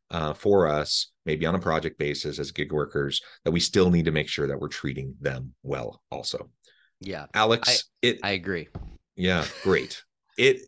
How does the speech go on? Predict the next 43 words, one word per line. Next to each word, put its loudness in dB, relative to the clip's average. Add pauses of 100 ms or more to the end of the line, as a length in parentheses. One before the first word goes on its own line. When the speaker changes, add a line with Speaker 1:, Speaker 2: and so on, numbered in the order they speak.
Speaker 1:
has 2
been 4
a 2
real 4
pleasure. 0
I -2
know -4
the -8
time -4
and 0
I 0
need -2
to -2
let -4
you -4
go. 0 (260)
But 0
before 4
we 2
wrap 2
things -6
up 0
for -4
today, 0
I 0
just -10
wanted -6
to -20
give -6
you 2
a 4
chance 0
to -6
share 0
with -4
the -4
audience -2
how -4
they -4
can -10
connect -2
with 0
you, 2